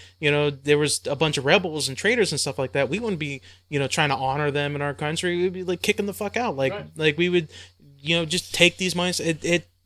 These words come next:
Speaker 1: like, there's people in other countries that say, "It fucking baffles me that there was even this in the first place."
Speaker 2: Did you know it is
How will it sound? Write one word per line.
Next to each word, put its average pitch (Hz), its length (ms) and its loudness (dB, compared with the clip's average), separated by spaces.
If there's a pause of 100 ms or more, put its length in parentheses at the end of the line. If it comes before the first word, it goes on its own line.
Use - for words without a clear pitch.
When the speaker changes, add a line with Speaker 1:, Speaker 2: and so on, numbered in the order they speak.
(120)
Speaker 1:
like, 170 180 8
there's 170 160 2
people 208 240 0
in 202 100 0
other 190 120 0
countries 208 340 0
that 147 60 -4
say, 185 160 4
"It 160 200 -4
fucking 147 360 -4
baffles 160 480 -4
me 110 160 -18 (320)
that 143 160 2
there 151 80 6
was 151 160 2
even 156 240 -2
this 156 160 2
in 170 80 0
the 160 40 2
first 254 300 0
place." - 300 -6
Speaker 2:
Did 147 140 2
you 214 100 0
know 220 200 4
it 180 160 0
is 165 260 0